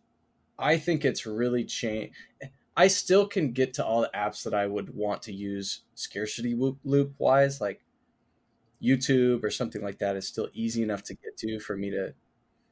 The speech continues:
sit on it for fifteen minutes without really thinking. But it's, like, the grabbing for your phone in a random moment for no reason that has really been diminished. Like, I don't really do that anymore.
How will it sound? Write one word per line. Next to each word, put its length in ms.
sit 260
on 160
it 80
for 140
fifteen 440
minutes 480
without 240
really 180
thinking. 480
But 200
it's, 240
like, 300
the 360
grabbing 540
for 220
your 160
phone 420
in 100
a 80
random 560
moment 400
for 180
no 140
reason 560
that 160
has 260
really 580
been 480
diminished. 640
Like, 160
I 60
don't 160
really 160
do 160
that 220
anymore. 380